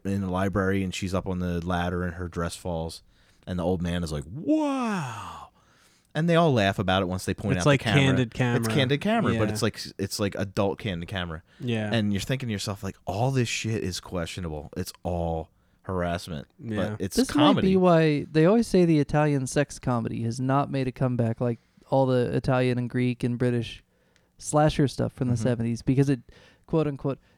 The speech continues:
Speaker 3: doesn't translate well to an American <laughs> audience.
Speaker 1: Right. A lot of the
Speaker 3: I'm,
Speaker 1: ones I've seen
Speaker 3: is
Speaker 1: are,
Speaker 3: it
Speaker 1: like,
Speaker 3: like
Speaker 1: in
Speaker 3: that?
Speaker 1: Russia.
Speaker 3: I bet it's like that.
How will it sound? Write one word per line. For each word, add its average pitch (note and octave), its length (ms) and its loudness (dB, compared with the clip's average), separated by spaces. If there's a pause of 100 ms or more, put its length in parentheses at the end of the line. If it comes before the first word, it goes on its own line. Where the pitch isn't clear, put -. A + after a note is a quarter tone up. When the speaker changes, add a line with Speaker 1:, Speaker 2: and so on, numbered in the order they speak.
(140)
Speaker 3:
doesn't D3 400 2
translate C#3 520 0
well B2+ 260 4
to C3+ 200 2
an B2 100 4
American A#2 460 2
<laughs> A#2 120 2
audience. A#2 400 2
Speaker 1:
Right. G#2 240 0 (320)
A A2 160 0
lot B2 200 4
of C3+ 60 -2
the B2 80 4
Speaker 3:
I'm, D3 60 6
Speaker 1:
ones G3 160 4
I've F3 160 4
seen F#3+ 220 0
Speaker 3:
is - 80 4
Speaker 1:
are, A2+ 40 4
Speaker 3:
it - 40 6
Speaker 1:
like, G#2 80 4
Speaker 3:
like G2 140 4
Speaker 1:
in G#2 80 0
Speaker 3:
that? G2+ 220 6
Speaker 1:
Russia. - 180 2
Speaker 3:
I - 40 -2
bet A#2 100 -2
it's A2+ 200 -8
like - 220 -12
that. - 220 -16